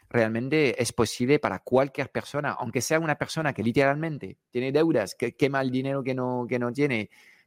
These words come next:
de poner en marcha sistemas sencillos, prácticos, que funcionan para crear este hábito del ahorro y ir controlando mejor lo que es los gastos. Según tu experiencia práctica en el acompañamiento de emprendedores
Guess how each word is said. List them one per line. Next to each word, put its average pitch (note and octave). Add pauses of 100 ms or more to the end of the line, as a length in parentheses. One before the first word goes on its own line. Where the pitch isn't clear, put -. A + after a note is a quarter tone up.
de C3
poner C#3
en C3
marcha B2+ (240)
sistemas D3
sencillos, A#2
prácticos, C3
que C#3+
funcionan A2 (460)
para B2 (220)
crear A2
este D3+
hábito A2+
del G#2
ahorro G#2
y C3+
ir C#3+ (260)
controlando A#2
mejor G#2+
lo A2+
que G2+
es - (240)
los G2+
gastos. G#2
Según D3
tu D#3
experiencia C#3+ (120)
práctica A#2
en G2+
el G2
acompañamiento G2
de F2+
emprendedores F#2